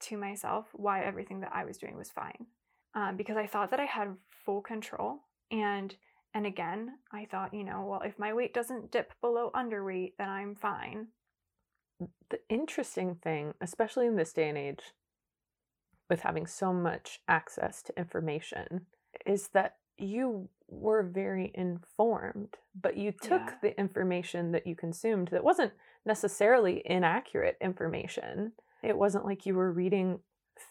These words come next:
Speaker 2: fake news about weight and body mass index and calories and nutrition,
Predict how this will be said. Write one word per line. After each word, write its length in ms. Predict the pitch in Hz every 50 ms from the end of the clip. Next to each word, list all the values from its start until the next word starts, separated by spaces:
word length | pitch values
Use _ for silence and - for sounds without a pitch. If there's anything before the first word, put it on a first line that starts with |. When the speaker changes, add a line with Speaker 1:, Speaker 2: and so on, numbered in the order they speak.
| - -
Speaker 2:
fake 340 | - 160 175 202 - - -
news 480 | 208 226 247 240 220 196 180 180 175 180
about 540 | 175 170 - 160 160 160 165 160 - - _ - _ _ _ _ _ _ _ _ _ _ _ - - _ - - - - _ _ _ _ _ _ _ - - _ _ _ _ _
weight 480 | 196 190 214 226 240 208 196 196 - - -
and 480 | 180 175 170 165 170 170 180 190 - - _
body 320 | 196 170 - - 170 170 175
mass 240 | 185 185 180 - - -
index 680 | 240 240 220 208 196 185 185 - - - - - - -
and 340 | 202 185 185 185 185 180 -
calories 800 | - - - 247 226 220 208 202 196 190 185 185 180 180 170 -
and 180 | - 185 175 175
nutrition, 760 | 175 180 175 - 302 294 - - - 175 165 170 160 175